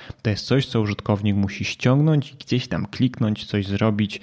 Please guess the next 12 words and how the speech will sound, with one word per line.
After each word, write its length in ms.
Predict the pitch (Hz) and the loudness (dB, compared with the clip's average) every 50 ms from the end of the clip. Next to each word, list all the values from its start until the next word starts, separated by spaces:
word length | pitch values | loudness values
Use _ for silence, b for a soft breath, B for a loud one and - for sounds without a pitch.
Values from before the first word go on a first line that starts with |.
| B B B | B B B
czyli 140 | - - 101 | -12 -10 -6
generalnie 500 | 98 - 101 101 98 107 117 117 110 107 | -4 -2 0 2 4 4 6 6 6 6
interakcja 520 | 107 101 110 98 104 101 - - 110 101 | 4 4 4 2 2 2 0 0 -2 0
z 60 | 95 101 | 0 0
użytkownikiem 640 | 95 - 98 - - 101 98 101 98 98 - 104 101 | -2 -4 -6 -6 -4 -2 0 0 -2 0 0 0 0
jest 160 | 101 95 98 | 2 2 2
wymagana, 540 | 101 104 101 95 95 101 117 127 143 196 202 B B B B - | 2 2 2 2 4 4 4 4 4 2 0 B B B B -6
żeby 220 | - 110 101 101 | -2 0 2 2
to 120 | 98 110 101 | 4 4 4
złośliwe 420 | 95 95 92 - - 113 104 113 | 4 2 0 0 0 2 4 4
oprogramowanie 640 | 107 - - 98 98 95 98 98 92 95 98 95 95 | 2 2 2 2 2 2 4 4 2 2 2 2 0
się 220 | 92 - - 98 | 0 0 0 0